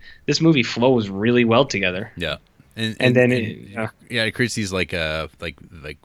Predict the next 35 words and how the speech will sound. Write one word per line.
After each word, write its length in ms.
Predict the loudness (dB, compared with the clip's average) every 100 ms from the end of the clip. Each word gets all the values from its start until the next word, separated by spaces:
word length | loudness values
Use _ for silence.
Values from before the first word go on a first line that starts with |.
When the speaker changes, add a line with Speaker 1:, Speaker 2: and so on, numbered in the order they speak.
| -20
Speaker 2:
the, 140 | -20 -16
what 100 | -14
you 60 | -14
just 200 | -14 -14
were 80 | -6
talking 260 | -6 -6
about. 160 | -10 -10
I 40 |
mean, 140 | -10 -12
it's, 120 | -14
it's 180 | -12 -10
a 40 | -4
visual 360 | -4 -2 -6
poetry. 760 | -8 -10 -8 -8 -10 -14 -14 -12 -12 -14 -12 -12
<laughs> 440 | -10 -14 -14 -2
Speaker 1:
Yeah, 260 | 2 4 4
yeah. 440 | 4 4 4 2 -2
Speaker 2:
Yeah. 160 | -10 -10 -2
Speaker 1:
Yeah, 120 | 2
that's, 220 | 4 2
that's 260 | 0 0 4
a, 180 | 2 2
that's 200 | 0 -4
a 60 | 0
nice 320 | 2 0 -2
way 180 | -4 -2
that 160 | -2
doesn't 240 | -4 -6 -6
sound 520 | -4 -4 -4 -6 -8
like 180 | -6 -6
a 40 | -6
dink 380 | -4 -2 -2
to 120 | -4 -6
say 280 | -2 -2
it. 220 | -2 -4